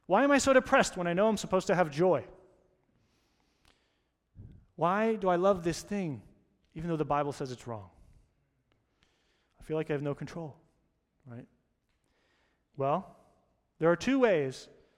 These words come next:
that we can control what's in our hearts. The most, the typical way that we think of is the typical self-control route, right? Which essentially is intercepting those bad thoughts and emotions when they come and stopping them before they can come out of us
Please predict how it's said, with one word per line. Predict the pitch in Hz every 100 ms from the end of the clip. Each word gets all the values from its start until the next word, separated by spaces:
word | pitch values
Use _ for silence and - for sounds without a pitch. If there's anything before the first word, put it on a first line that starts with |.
| _ _ _ _ -
that | 156
we | 165 165
can | 165 175
control | 175 156 185 165
what's | 156
in | 160
our | 139
hearts. | 131 117 - - - _ _ _ _ _ _ _ _ _ _ -
The | 156
most, | 175 - -
the | 175
typical | - 339 285
way | 214 190
that | 170
we | 160
think | - 139
of | 143 156 165
is | 196 160 151 - - _ -
the |
typical | 131 233 202 156 160 160
self-control | - 151 - 170 156 226 185 139 117 - _ _ _
route, | 143 113 - - _ _ _ _ _
right? | 127 170
Which | 196
essentially | 185 - 302 - 180
is | 180 -
intercepting | 247 262 - 294 247
those | 208 185
bad | 147 214 202
thoughts | 240 208 -
and | 208
emotions | 196 220 - 180 147 - - - - _
when | 185 190
they | 185
come | - 233 247 269 - - _ -
and | 196 170
stopping | - 262 269 254
them | 202
before | 185 180 214
they | 196
can | 202 190
come | - 220
out | 196 190
of | 165
us | 123 -